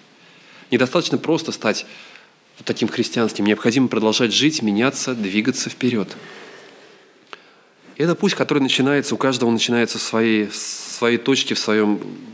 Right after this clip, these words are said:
Наверное, есть отправные точки. Бог работал с Авраамом и до того. Но в какой-то момент Авраам особым образом услышал этот голос и сказал: «Я иду за тобой,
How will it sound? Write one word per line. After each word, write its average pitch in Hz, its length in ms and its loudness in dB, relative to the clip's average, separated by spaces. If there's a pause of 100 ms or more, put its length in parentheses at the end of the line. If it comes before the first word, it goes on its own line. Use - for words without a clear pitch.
(200)
Наверное, 135 220 2
есть 151 240 -2
отправные 135 520 0
точки. - 400 0 (460)
Бог 180 220 0
работал 185 420 4
с - 100 -2
Авраамом 139 560 2 (260)
и 131 80 2
до 131 200 2
того. 107 420 0 (2250)
Но 120 120 2
в - 40 -4
какой-то 185 240 0
момент 175 300 2
Авраам 139 360 2
особым 160 380 0
образом 139 300 4
услышал 147 420 2
этот 127 100 -2
голос 135 260 2
и - 20 -2
сказал: 110 240 0
«Я 123 240 2
иду 120 140 0
за 104 120 -4
тобой, 95 380 -2